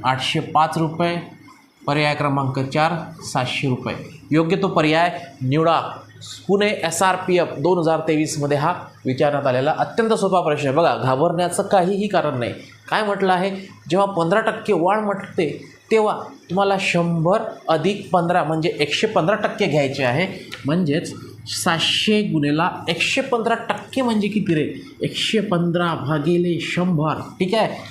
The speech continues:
टक्के म्हणजे काय? भागिले शंभर करायचं. दोन शून्य, या दोन शून्यसोबत कॅन्सल करा आणि एकशे पंधरा गुणिले सात करा, म्हणजे सात पाच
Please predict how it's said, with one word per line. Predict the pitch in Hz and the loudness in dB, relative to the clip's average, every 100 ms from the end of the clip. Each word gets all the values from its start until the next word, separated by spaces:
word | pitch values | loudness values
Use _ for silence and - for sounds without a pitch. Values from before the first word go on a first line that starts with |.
| - | -10
टक्के | - - 214 | -8 -4 0
म्हणजे | 196 180 175 | 0 2 2
काय? | 185 | 2
भागिले | 175 131 127 151 165 | 2 0 2 2 2
शंभर | 170 170 190 | 0 2 0
करायचं. | 185 190 185 180 196 196 - - - - 127 | 2 0 0 -2 -2 -2 -6 -16 -20 -10 -2
दोन | 123 202 214 208 | 2 2 2 0
शून्य, | 208 190 180 170 143 139 | 0 0 0 0 0 2
या | 202 | 2
दोन | 180 190 | 2 0
शून्यसोबत | 185 190 175 170 175 180 | 0 0 0 0 0 0
कॅन्सल | 170 156 165 | -2 0 0
करा | 151 165 170 - - - | 2 0 0 -8 -18 -8
आणि | 135 147 - - | -4 -2 -2 -2
एकशे | 156 - 208 | 0 0 0
पंधरा | 196 165 170 185 190 - 143 | 0 0 2 2 -2 -6 -4
गुणिले | 131 147 160 156 | 0 0 0 0
सात | - 180 175 - | 0 0 0 -2
करा, | 147 143 | -2 0
म्हणजे | 143 151 175 190 190 - - - - | 0 0 0 -2 -6 -16 -20 -20 -10
सात | - 165 - 196 196 | -2 -2 0 -2 0
पाच | 196 - - | 0 0 0